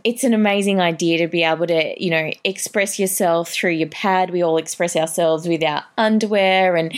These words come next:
undergarments. I mean, it's such a great idea for something that is usually so boring. And I mean, I don't ever, never understood why they made, you know, pads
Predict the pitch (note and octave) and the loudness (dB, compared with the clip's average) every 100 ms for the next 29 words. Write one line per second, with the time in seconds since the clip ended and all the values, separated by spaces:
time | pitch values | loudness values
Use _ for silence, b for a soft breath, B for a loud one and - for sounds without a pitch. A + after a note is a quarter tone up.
0 | B B B - - A3+ A3+ G#3+ G3+ F#3+ | B B B -10 -2 0 2 0 0 0
1 | F#3+ F#3 F3+ - F3+ E3 E3 F3 F#3 - | 2 2 0 0 0 0 0 -2 -4 -2
2 | G3 - F#3+ F#3 E3+ E3 D#3 E3 D#3+ D#3+ | -4 -2 -2 0 2 0 0 0 0 0
3 | D#3+ F#3 E3+ E3 D#3 D#3 E3 D#3+ D#3+ D#3 | -2 -4 -2 -4 -2 -2 -2 -2 -2 -2
4 | D#3 E3 D#3 D#3 D#3+ D#3 E3 D#3+ D#3 E3 | -2 -2 -2 -2 -2 -2 0 0 0 0
5 | G3 A#3+ G3 E3+ F3+ F#3 F#3+ - A3+ D4+ | 2 2 2 2 2 2 0 -2 0 0
6 | C#4+ A3 - G3 E3+ D3 E3+ D#3+ - G#3+ | 0 0 0 0 0 -2 -4 -4 -2 -2
7 | A3 F#3+ E3 D#3+ D#3+ D#3 D#3+ D#3 _ F3 | -2 -2 0 0 0 -2 -2 -6 _ -4
8 | D#3+ D#3+ G3 A#3 - F3+ F3 D#3+ - | -2 0 -2 -2 -4 0 -2 -2 -10